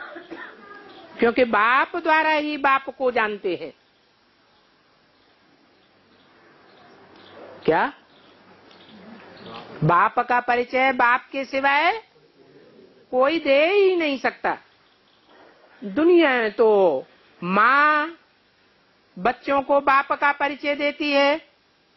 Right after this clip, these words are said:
और यहाँ, यहाँ माँ असली परिचय नहीं देती। माँ कौन है? दादा लेखराज ब्रह्मा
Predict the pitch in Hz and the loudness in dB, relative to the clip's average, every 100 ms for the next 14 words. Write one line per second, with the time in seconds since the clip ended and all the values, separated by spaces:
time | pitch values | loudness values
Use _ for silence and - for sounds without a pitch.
0 | _ _ 165 196 220 247 427 480 _ _ | _ _ -2 0 2 0 -4 -8 _ _
1 | _ _ _ _ _ - - - - _ | _ _ _ _ _ -20 -20 -20 -20 _
2 | _ _ _ _ _ 135 165 196 214 269 | _ _ _ _ _ -10 -4 -2 0 0
3 | 277 220 208 247 302 339 330 311 311 320 | -2 0 2 2 2 2 0 -2 -6 -6
4 | 311 302 285 302 302 311 302 294 - 247 | -4 -4 -4 -4 -4 -4 0 -2 0 -2
5 | 170 - _ _ _ _ _ _ _ _ | -2 -6 _ _ _ _ _ _ _ _
6 | _ _ _ _ _ 285 _ 214 226 _ | _ _ _ _ _ _ _ _ _ _
7 | _ _ _ _ _ - - 156 180 208 | _ _ _ _ _ -20 -10 -2 -2 0
8 | 254 311 294 233 156 - _ _ _ _ | 0 0 2 2 0 -4 _ _ _ _
9 | - - - - - - - - - - | -20 -20 -20 -20 -20 -20 -20 -20 -20 -20
10 | - - - - - - - - - 175 | -20 -20 -20 -20 -20 -20 -20 -20 -6 0
11 | 196 214 233 247 262 254 269 269 269 269 | 2 2 0 0 0 0 2 0 0 -4
12 | 269 277 285 285 294 | -4 0 0 2 0